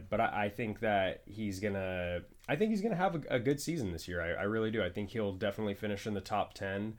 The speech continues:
Um, and I think that, you know, going into a year where, you know, you have the Cowboys with a new head coach, you've got the Redskins with a new head coach, you've got the Giants with a new head coach.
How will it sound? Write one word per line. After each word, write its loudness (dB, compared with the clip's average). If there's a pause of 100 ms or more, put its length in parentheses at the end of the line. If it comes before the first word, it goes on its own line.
(300)
Um, -4 (120)
and -4
I -2
think -6
that, 0
you -4
know, -2 (120)
going 2
into -2
a -4
year 0
where, 0 (380)
you 0
know, 4
you 0
have 2
the -4
Cowboys 2
with -4
a -2
new 0
head -2
coach, -2 (220)
you've -2
got 6
the 2
Redskins 2
with -2
a 0
new 0
head -4
coach, -2 (240)
you've 0
got 4
the 0
Giants 2
with -8
a 0
new -2
head -4
coach. -2